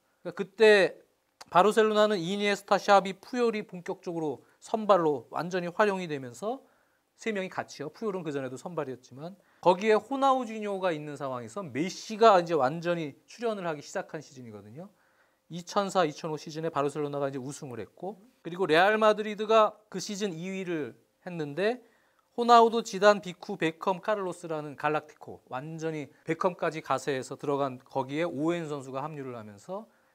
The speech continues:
이 위를 하면서, 그 시즌부터가 사실은 양강이 구축이 된 시즌인데, 그 팀들이 기존 그 공격 체제에서 바르샤는 사무엘 에투 같은 선수가 다시 또 중간에 가세를 했고, 레알 마드리드는 반 니스텔로이, 이과인 이런 선수들이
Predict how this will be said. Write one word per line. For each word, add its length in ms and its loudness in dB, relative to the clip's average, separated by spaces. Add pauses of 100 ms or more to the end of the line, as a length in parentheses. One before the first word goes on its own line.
(120)
이 140 -14
위를 200 -8
하면서, 440 -12
그 220 0
시즌부터가 760 0
사실은 280 4
양강이 560 0 (460)
구축이 320 -10
된 160 -2
시즌인데, 720 -6 (140)
그 180 -4
팀들이 540 2
기존 520 2
그 340 2
공격 400 2
체제에서 720 4 (540)
바르샤는 1200 8 (140)
사무엘 460 4
에투 220 -4
같은 280 0
선수가 360 -4
다시 360 -6
또 220 -8
중간에 420 -2
가세를 380 -4
했고, 400 -8 (320)
레알 260 2
마드리드는 580 -6
반 280 4
니스텔로이, 760 -10
이과인 600 -2
이런 200 -4
선수들이 440 -6